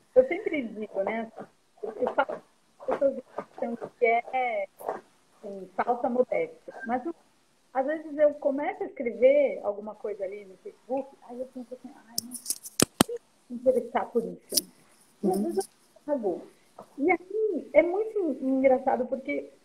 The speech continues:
Speaker 1: quando isso acontece, e quando eu publico, parece que é quando as pessoas mais se identificam. É muito interessante de observar isso, sabe? Então, eu acho que,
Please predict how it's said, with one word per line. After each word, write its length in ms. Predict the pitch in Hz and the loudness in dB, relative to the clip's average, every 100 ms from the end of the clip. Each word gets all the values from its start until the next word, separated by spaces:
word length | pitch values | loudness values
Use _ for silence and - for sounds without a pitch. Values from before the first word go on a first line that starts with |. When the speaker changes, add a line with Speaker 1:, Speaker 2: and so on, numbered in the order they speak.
| _ | _
Speaker 1:
quando 300 | 359 440 427 | -4 2 4
isso 200 | 349 370 | 4 0
acontece, 500 | 294 277 254 208 - 277 | 0 0 2 0 -2 -6
e 120 | 285 | -6
quando 360 | 381 392 349 | -2 -2 0
eu 120 | 311 311 | 2 2
publico, 680 | 311 233 262 302 - 208 - | 0 0 0 0 -2 0 4
parece 280 | 262 285 - | 4 4 2
que 60 | 277 | 0
é 40 | |
quando 300 | 277 302 294 | 4 2 2
as 140 | 302 - | -2 -4
pessoas 320 | - 277 254 | 0 2 2
mais 240 | 285 294 | 0 -2
se 80 | 302 | -4
identificam. 720 | 262 269 - - 185 - - - _ 220 | -6 -6 -8 -16 -18 -18 -20 -20 _ -4
É 80 | |
muito 680 | 233 247 254 254 233 214 196 202 | -2 -2 -4 -2 -2 -2 -6 -4
interessante 840 | 202 220 226 - 196 175 - 190 170 | 0 0 0 2 2 0 -10 -18 -14
de 200 | 185 196 | -4 0
observar 580 | 190 - 214 185 196 180 | 0 0 0 6 8 8
isso, 360 | - - - - | 6 4 -8 -6
sabe? 320 | 233 262 226 - _ _ - - - | -2 -2 -6 -16 _ _ 2 2 2
Então, 440 | 220 220 226 226 240 | -8 -2 0 2 4
eu 100 | 240 | 4
acho 240 | 247 247 262 | 4 0 -4
que, 520 | 254 247 254 247 233 | -4 -4 -4 -4 -8